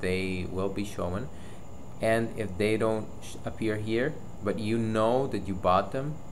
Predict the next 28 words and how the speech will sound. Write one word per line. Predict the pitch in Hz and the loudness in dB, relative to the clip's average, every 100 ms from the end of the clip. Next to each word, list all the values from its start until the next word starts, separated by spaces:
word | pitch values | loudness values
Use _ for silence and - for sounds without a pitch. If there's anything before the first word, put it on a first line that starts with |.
| - - | -8 -4
you're | 95 | 0
gonna | 98 | 0
have | 107 107 | 0 -2
to | - 95 | -2 -2
add | 98 | -2
the | 104 | -2
custom | 98 95 98 92 | -2 -2 -2 -4
token. | 98 82 - | -4 -4 -2
And | 101 | 0
I'm | 101 107 | 0 0
gonna | 104 | -2
have | 104 90 | -2 -2
a | |
video, | 85 92 92 90 - - - - | -2 0 2 0 -2 -8 -8 -6
uh, | - 82 - | -2 -2 -2
in | 98 | -2
a | 90 | 0
while, | 87 92 92 - - | 4 4 2 -2 -4
uh, | 82 82 87 87 - | 0 2 0 -2 -4
on | 98 | -4
how | 90 95 | 0 0
to | 95 | 0
do | 87 104 | -2 -2
it, | 139 - | -2 -4
because | 92 92 90 - | -6 -4 -4 -4
I | 95 | -4
will | 98 98 | -2 -2
be | 92 95 95 | -4 -4 -4